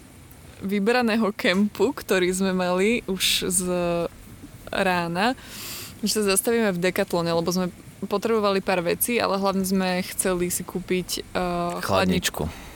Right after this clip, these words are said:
Speaker 1: Chladničku
Speaker 2: Pretože
Speaker 1: takú,
Speaker 2: to
Speaker 1: ktorú
Speaker 2: sme
Speaker 1: máme.
Speaker 2: podcenili.
Speaker 1: Hej,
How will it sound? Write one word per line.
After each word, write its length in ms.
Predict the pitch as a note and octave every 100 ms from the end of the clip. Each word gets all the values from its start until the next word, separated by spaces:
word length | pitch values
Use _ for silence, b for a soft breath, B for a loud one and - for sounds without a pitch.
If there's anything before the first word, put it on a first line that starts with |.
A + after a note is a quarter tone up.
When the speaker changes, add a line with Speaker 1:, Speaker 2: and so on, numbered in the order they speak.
| B B B - -
Speaker 1:
Chladničku 20 |
Speaker 2:
Pretože 400 | A2+ G#2+ G#2+ A2
Speaker 1:
takú, 220 | G#2+ F#2+
Speaker 2:
to 80 | G#2+
Speaker 1:
ktorú 140 | - B2+
Speaker 2:
sme 120 | B2+
Speaker 1:
máme. 100 | F#2
Speaker 2:
podcenili. 500 | G2+ - G2 F2 E2+
Speaker 1:
Hej, 280 | D#2+ F#3